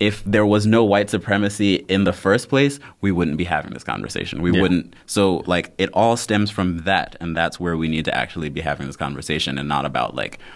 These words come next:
Speaker 1: whether or not who owns blah, blah, blah.
Speaker 2: Well, it's people's individual sensitivities, right? And an inability to fucking understand that a critique of a system of power is not a critique of you as an individual unless you are actively participating in it.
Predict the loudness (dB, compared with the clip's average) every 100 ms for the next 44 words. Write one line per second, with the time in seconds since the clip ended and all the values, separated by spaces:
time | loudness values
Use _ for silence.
0 | -20 -12 -6 -4 -4 -6 -6 -6 -4 -4
1 | -4 -6 -6 -6 -8 -8 -6 -6 -4 -6
2 | -4 -6 -2 2 2 2 -2 -2 0 0
3 | 0 0 -4 -6 -6 -8 -8 -10 -12 -10
4 | -10 -10 -6 -4 -4 -2 -4 -2 -2 -4
5 | -4 -8 -10 -8 -8 -8 -8 -2 0 0
6 | -2 -6 -8 -8 -4 -4 -4 -6 -6 -4
7 | -4 -4 -6 -8 -6 -2 0 0 -4 -4
8 | -6 -6 -10 -8 -8 -4 -2 -2 -2 0
9 | 0 0 0 2 0 -2 -2 -4 -2 -2
10 | -2 -2 -4 -4 -6 -6 -6 -4 -4 -4
11 | -4 -2 -2 -4 -6